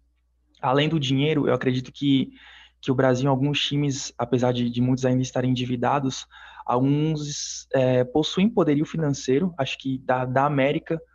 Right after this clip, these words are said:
os brasileiros são que, os que mais possuem esse poderio. Então, eu acredito que, além desse poderio financeiro, o projeto, ele tem agradado a muitos jogadores. Acho que o Flamengo, é, particularmente, eu acho que ele não, em projeto e estrutura, ele não deve nada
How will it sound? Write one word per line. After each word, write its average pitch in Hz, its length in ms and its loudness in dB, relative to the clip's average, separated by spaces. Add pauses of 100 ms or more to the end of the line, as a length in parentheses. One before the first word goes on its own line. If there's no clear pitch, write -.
(180)
os 123 60 -20
brasileiros 131 380 0
são 139 140 -2
que, 135 340 -6
os 127 160 -10
que 139 100 -2
mais 131 220 2
possuem 147 400 -4
esse - 160 -10
poderio. 135 500 0 (600)
Então, 127 200 2
eu 139 40 4
acredito 143 400 0
que, 151 380 -4
além 143 260 2
desse 196 200 0
poderio 160 260 0
financeiro, 151 640 0
o 139 120 -2
projeto, 151 720 2
ele 143 140 0
tem 147 140 -2
agradado 143 520 0
a 143 60 0
muitos 143 200 -2
jogadores. 131 460 2
Acho 190 200 0
que - 180 -8
o 180 100 2
Flamengo, 196 720 2 (460)
é, - 80 -4
particularmente, 170 720 0
eu 190 60 2
acho 180 120 0
que - 80 -2
ele 180 100 2
não, 214 320 4
em 165 120 -2
projeto 175 680 0
e 185 40 2
estrutura, 160 520 -2
ele 214 120 2
não 190 120 4
deve 175 280 2
nada 170 500 -2